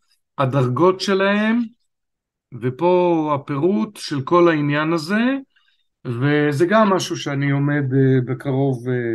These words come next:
לפרסם. פה ה-, הכותרת, כן? זה, זה צח"מ, אה, אה, ראש הממשלה, רבין, רצח ראש הממשלה רבין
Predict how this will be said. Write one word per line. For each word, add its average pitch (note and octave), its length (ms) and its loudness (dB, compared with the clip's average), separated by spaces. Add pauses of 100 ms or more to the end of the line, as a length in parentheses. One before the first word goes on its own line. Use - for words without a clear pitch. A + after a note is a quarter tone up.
(500)
לפרסם. B3 760 -4 (560)
פה A#3 240 2
ה-, F#3 580 2
הכותרת, G#3 720 0
כן? G#3+ 360 -4
זה, E3+ 260 0
זה D3+ 420 -2 (340)
צח"מ, G#3 640 0
אה, D3+ 720 -2 (520)
אה, C3 100 -6
ראש E3 260 -4
הממשלה, E3+ 800 0
רבין, D3+ 360 -2
רצח D3+ 420 -2
ראש D#3 160 -10
הממשלה D3 460 -4
רבין C#3 480 -4